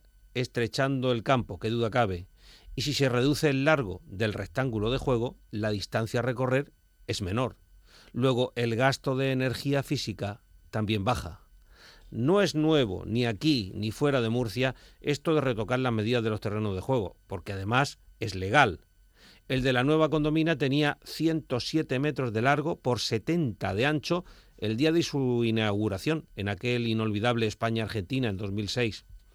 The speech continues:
Ciento siete por setenta. Poco duró porque Lucas Alcaraz quitó dos metros al largo del campo y un metro al ancho. Se dio por bien empleado porque el Real Murcia ascendió aquella temporada a Primera División.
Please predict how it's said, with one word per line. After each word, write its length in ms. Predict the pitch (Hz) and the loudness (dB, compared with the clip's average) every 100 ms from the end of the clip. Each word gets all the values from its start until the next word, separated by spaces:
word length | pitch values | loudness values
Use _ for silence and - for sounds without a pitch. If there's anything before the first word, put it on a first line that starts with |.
| _ _ _ - | _ _ _ -20
Ciento 640 | - 131 156 143 - 104 | -8 0 0 0 -4 -8
siete 460 | 92 139 156 139 160 | -6 -4 -4 -4 -4
por 160 | 120 | -4
setenta. 640 | - 92 123 101 - 85 - _ _ - - - - | -4 -2 0 0 -4 -16 -18 _ _ -20 -20 -20 -2
Poco 220 | 156 196 | 2 4
duró 280 | 165 165 147 | 4 4 4
porque 280 | 120 104 117 | 2 0 -2
Lucas 280 | 147 160 | -2 -2
Alcaraz 400 | 165 139 147 151 | 0 2 2 2
quitó 400 | - 127 113 147 | -4 -6 -2 0
dos 180 | 143 147 | 2 0
metros 340 | 131 143 143 120 | 0 0 0 0
al 140 | 123 | 0
largo 240 | 135 131 | 0 2
del 100 | 127 | 0
campo 380 | 120 131 107 127 - - - - | 2 0 0 -4 -6 -20 -20 -10
y 80 | 123 | -2
un 140 | 135 | 0
metro 260 | 131 127 117 | 2 2 4
al 80 | 113 | 4
ancho. 340 | 117 - - - _ - - - - - | 2 -2 -8 -18 _ -20 -20 -20 -20 -20
Se 180 | - 110 | -4 0
dio 220 | 127 147 | 2 2
por 120 | 143 | 2
bien 160 | 139 139 | 2 2
empleado 360 | 131 131 131 | 2 0 0
porque 240 | 147 117 117 | -2 -4 -2
el 180 | 104 90 | -2 -2
Real 220 | 107 113 | -2 -2
Murcia 240 | 113 104 | -2 -2
ascendió 320 | 117 110 104 | -2 0 0
aquella 220 | 104 110 104 | 0 -2 -2
temporada 420 | 107 101 101 117 | -2 -4 -2 -2
a 40 | |
Primera 320 | 107 101 98 | -2 -2 -2
División. 520 | 90 87 85 104 80 | -4 -4 -4 -4 -6